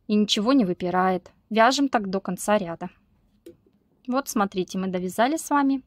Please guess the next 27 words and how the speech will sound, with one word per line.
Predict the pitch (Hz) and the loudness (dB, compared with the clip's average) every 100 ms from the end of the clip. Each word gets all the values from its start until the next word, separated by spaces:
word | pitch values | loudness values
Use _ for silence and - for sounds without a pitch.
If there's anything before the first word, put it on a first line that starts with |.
| - | -8
последний | 190 - 208 180 170 | -8 -4 -4 -2 -4
ряд | 180 226 - | -4 -4 -6
основного | 190 - 185 165 180 196 - _ _ _ _ _ | -8 -4 -6 -4 -2 -4 -6 _ _ _ _ _
узора. | - 220 196 175 165 | -6 -4 -2 -2 -2
То | - 202 | -6 -8
есть | 185 - | -8 -6
мы | 208 | -6
сформировали | 220 - 175 170 165 170 254 | -6 -6 -6 -6 -4 -2 0
с | 285 - | -2 -2
вами | 214 190 | 0 -2
такие, | - - - 214 98 _ _ _ _ _ _ _ - | -8 -12 -6 -4 -6 _ _ _ _ _ _ _ -6
ну, | 311 | -2
можно | 311 269 | 0 0
сказать, | 220 202 208 - _ _ _ _ _ _ _ _ - | -2 0 0 -2 _ _ _ _ _ _ _ _ -4
не | 208 202 | -2 0
знаю, | 190 156 160 | -2 -4 -4
лучки, | 240 302 - 190 | -4 -2 -4 -4
может | 175 170 170 | -6 -6 -10
быть. | 180 - _ _ | -14 -18 _ _
Теперь | - 226 | -2 0
вот | 196 180 | 0 -2
две | 185 220 | 0 2
у | 190 | 2
нас | 180 - 226 | -2 -4 -2
есть. | 320 - 190 | -2 -2 -4
Идём | 190 233 | 0 0
также | 220 185 175 180 | 2 2 2 -4